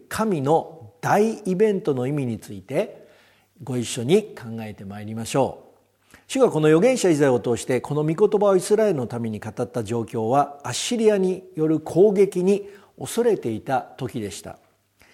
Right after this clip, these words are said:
イザヤ書の十章の二十三節から二十七節。「すでに定められた絶滅を万軍の神主が全世界のただ中で行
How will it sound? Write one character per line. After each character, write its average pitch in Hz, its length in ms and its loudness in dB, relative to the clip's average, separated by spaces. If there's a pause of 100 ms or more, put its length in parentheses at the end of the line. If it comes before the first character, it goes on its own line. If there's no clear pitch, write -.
イ 123 60 -10
ザ 143 140 4
ヤ 139 100 4
書 139 140 -4
の 131 120 -2
十 139 140 6
章 120 320 -2
の 127 320 -2
二 156 160 -4
十 143 200 2
三 127 220 -6
節 - 240 -10
か 113 120 -8
ら 104 100 -8
二 147 180 -2
十 135 160 0
七 117 220 -4
節。 - 320 -14 (680)
「す - 140 -6
で 254 100 4
に 165 100 2
定 175 260 2
め 247 120 4
ら 247 120 6
れ 190 60 2
た 131 100 0
絶 123 240 -2
滅 127 240 -2
を 120 80 2
万 156 260 2
軍 196 160 4
の 190 120 2
神 165 220 -4
主 143 160 -4
が 117 140 0
全 202 300 2
世 190 100 -2
界 131 160 -2
の 110 140 -6
た 120 100 -8
だ 147 140 -2
中 123 240 -6
で 131 180 -2
行 143 260 -6